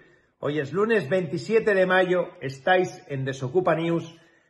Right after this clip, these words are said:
Las noticias como son, no como las cuentan en televisión. Palmada antes del sorbito, coño.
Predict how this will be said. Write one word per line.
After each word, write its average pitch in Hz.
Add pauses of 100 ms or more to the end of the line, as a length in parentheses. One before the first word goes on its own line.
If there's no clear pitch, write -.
Las 143
noticias 175
como 185
son, 160
no 214
como 151
las 135
cuentan 170 (180)
en 120
televisión. 101 (1500)
Palmada 262
antes 180
del 139
sorbito, 107
coño. -